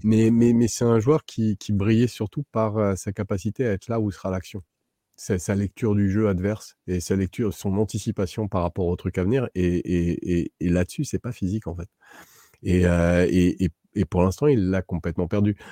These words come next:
Alors après, sur le match, euh, le match de cette semaine, euh, en Ligue des Champions, on, on peut parler de, de, de sa performance cataclysmique, mais il faut aussi parler du fait qu'il a pas été des masses aidé, en tout cas au niveau, euh, au niveau récupération par les, par les, par les joueurs qui l'accompagnaient.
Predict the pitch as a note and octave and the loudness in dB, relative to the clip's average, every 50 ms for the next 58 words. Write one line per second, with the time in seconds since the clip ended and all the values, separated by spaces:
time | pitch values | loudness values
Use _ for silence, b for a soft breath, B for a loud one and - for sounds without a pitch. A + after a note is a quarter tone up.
0 | B B F#2 F2+ F2 G2+ G2+ - - D3 C3 - - A2 G2 F#2 F#2+ G#2+ A2 - | B B -2 0 0 0 0 2 2 2 2 2 0 -2 0 2 2 0 0 -2
1 | - - G2 F#2 F2+ F2+ D#2+ D2+ F2 F#2 F#2 F#2+ G#2+ - - - G2+ F#2+ F2 G2 | -2 0 0 2 2 0 -2 -2 0 0 2 2 0 0 -2 -2 -2 -2 -2 -4
2 | F2+ - F#2+ E2+ - - F#2 G2 G#2+ G#2+ G#2 F2+ E2 E2 E2 D#2+ E2 E2 E2 D#2+ | -4 -6 -6 -6 -4 -2 0 2 4 4 4 4 2 2 2 2 2 0 0 0
3 | D#2+ D#2 E2+ F2 E2+ D#2+ F2 D#2+ - F#2 F2 - - D#3+ D3 - B B B B | 0 0 0 0 0 0 -2 -4 -4 -6 -6 -4 -2 -2 -2 -2 B B B B
4 | B B B B B B B F#2 F#2 F2+ F#2 F2+ F2+ F#2 F#2 F#2 F#2 F#2 F#2 F#2+ | B B B B B B B -4 0 0 2 2 2 2 2 2 2 2 0 0
5 | - E2+ G#2 G2 F#2+ - - G#2+ G2+ - A2 G#2 A2 A#2 A#2 A2 G2 G2 F2+ F2+ | -2 -2 -2 -2 -2 0 -2 -2 0 4 4 6 8 8 6 6 4 2 0 -2
6 | E2+ F2+ F2+ F2 E2+ - F2+ E2 - F#2 - F#2+ F#2 - - F2+ F#2 G2 F2+ - | -2 -2 -4 -4 -4 -4 -6 -4 -4 -2 -2 -2 -4 -2 -2 -2 0 0 -2 0
7 | - F2+ - F2+ E2+ - - - - D#3 C#3 - - - G2 G2 F#2+ F#2 E2+ - | -2 0 0 0 -2 -2 -4 0 4 4 4 4 2 2 6 8 8 8 6 4
8 | - F#2 F2 F2 - A#2 G#2+ - G2 G2 G#2 F#2+ G2 - - A#2+ - _ - - | 4 2 4 4 0 0 2 4 6 6 6 4 2 2 0 0 0 _ -4 -2
9 | A2 G2+ F#2+ F#2+ F#2+ F2+ F2+ F2 - A2 G#2 F#2+ - G#2+ F#2+ F#2+ G2 G2 G2+ F#2+ | 0 0 0 0 -2 -4 -6 -4 -2 -2 -2 0 0 0 2 2 2 4 2 2
10 | - - G#2 G2 G#2+ A#2 A2+ G#2 - - F#2 F2+ E2+ - F#2+ - - A2 A2 G#2+ | 0 0 0 4 4 4 4 4 0 -4 -4 -4 -2 -2 -4 0 2 4 6 6
11 | G#2 G2 F#2 F2+ F2+ F2+ F#2 F2 F2 F#2+ G2 G2 G2 F2+ E2+ E2+ F2 F2+ F2+ F2+ | 6 4 4 2 2 2 0 2 2 4 4 4 4 4 2 2 0 0 0 0
12 | F2+ E2+ F#2 F#2+ F#2+ F#2 - - - F#2 F2+ F2+ - - A#2 A2 F#2 - E2+ D#2+ | 2 2 4 4 4 2 0 -2 0 2 2 2 0 -2 -6 -6 -4 -4 -2 -2
13 | E2 E2 E2 E2 D#2 - F2+ E2 E2 E2+ E2+ - F2 E2 E2 E2+ E2+ G2 G#2 F#2+ | 0 0 0 -2 -2 -4 -4 -4 -2 -4 -4 -2 -2 -2 -2 0 0 2 0 0
14 | - - G#2 F#2 E2+ - F2 D#2 F2+ E2+ F#2 A2+ | 0 -2 -2 -2 -2 -4 -4 -2 0 2 2 2